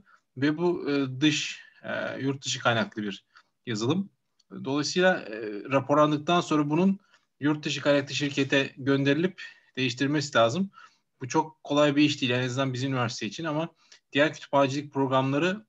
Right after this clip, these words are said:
var. Bununla ilgili belki, e,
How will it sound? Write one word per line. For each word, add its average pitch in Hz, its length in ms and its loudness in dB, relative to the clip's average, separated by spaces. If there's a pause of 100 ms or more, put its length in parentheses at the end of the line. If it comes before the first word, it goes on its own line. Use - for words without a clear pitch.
(120)
var. 135 520 0 (800)
Bununla 127 300 -2
ilgili 113 220 -4
belki, 110 460 -2 (440)
e, 110 260 -2